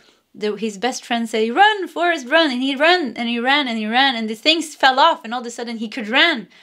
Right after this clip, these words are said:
run. <laughs> He could run really fast, you know, and his legs were healed. So you're, you've been stuck somewhere, and it's been root chakra, root chakra, uh, pain, root chakra issues.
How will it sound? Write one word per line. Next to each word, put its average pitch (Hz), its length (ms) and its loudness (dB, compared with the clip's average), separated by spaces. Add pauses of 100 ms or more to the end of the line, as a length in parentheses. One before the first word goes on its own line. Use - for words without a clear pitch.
run. 294 300 4
<laughs> 220 60 -8 (140)
He 294 100 0
could 220 180 -6
run 285 220 2
really 240 240 -6
fast, 277 360 -2
you 226 60 -6
know, 214 180 -4 (300)
and 220 160 -4
his 214 280 -6 (200)
legs 285 380 2
were 240 140 0
healed. 254 520 2 (280)
So 302 160 4
you're, 311 240 -2 (380)
you've 294 160 0
been 427 180 4
stuck 277 280 -2
somewhere, 226 520 0 (220)
and 240 100 -2
it's 226 80 -6
been 247 220 -2
root 294 160 -2
chakra, 220 420 0 (240)
root 240 500 -4
chakra, 214 680 0 (1200)
uh, 226 460 4
pain, 240 640 -2
root 269 200 -4
chakra 247 520 0
issues. - 640 -4